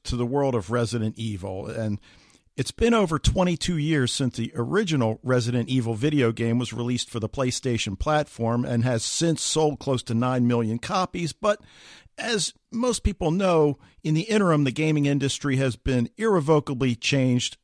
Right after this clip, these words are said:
Some would say for the better, some would say for the worse. Now, the days of purchasing physical media to pop into your P S four or Xbox appear to be numbered, and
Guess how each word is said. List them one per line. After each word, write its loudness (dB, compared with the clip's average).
Some 2
would 2
say 2
for -4
the 0
better, 2
some 0
would 0
say 0
for -6
the -2
worse. -8
Now, 2
the -4
days 0
of -4
purchasing 2
physical -2
media 2
to -8
pop 0
into 0
your 0
P 0
S 0
four 0
or -2
Xbox -2
appear -6
to 0
be -2
numbered, 4
and 4